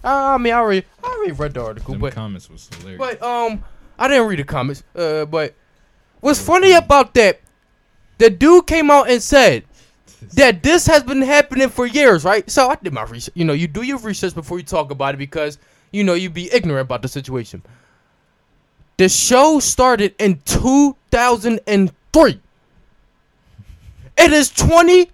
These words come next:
Speaker 1: twenty. That's seventeen years.
Speaker 2: Yo.
Speaker 1: So you're telling me almost two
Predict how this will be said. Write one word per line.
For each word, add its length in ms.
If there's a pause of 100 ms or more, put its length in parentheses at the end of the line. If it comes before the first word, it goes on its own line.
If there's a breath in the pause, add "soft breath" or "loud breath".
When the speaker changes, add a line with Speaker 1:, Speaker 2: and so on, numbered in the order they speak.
(160)
Speaker 1:
twenty. 460 (1120)
That's 200
seventeen 680
years. 560 (1600 loud breath)
Speaker 2:
Yo. 240 (400)
Speaker 1:
So 160
you're 140
telling 360
me 140
almost 480
two 340